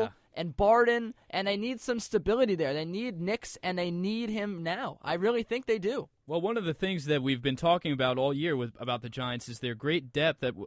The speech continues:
Speaker 1: the wide receiver position, and quite frankly, it's being tested.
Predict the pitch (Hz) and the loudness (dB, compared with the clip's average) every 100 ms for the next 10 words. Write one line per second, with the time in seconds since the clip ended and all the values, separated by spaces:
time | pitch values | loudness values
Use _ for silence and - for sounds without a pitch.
0 | - 123 123 139 120 165 185 143 117 117 | -14 -8 -2 -2 -2 -4 -4 -4 -6 -6
1 | - 113 110 _ _ - 120 165 175 - | -6 -8 -8 _ _ -12 -4 -2 -2 0
2 | 214 214 160 123 147 143 - 165 233 123 | -2 0 -2 -2 -4 -4 -2 -4 -4 -6
3 | 98 | -10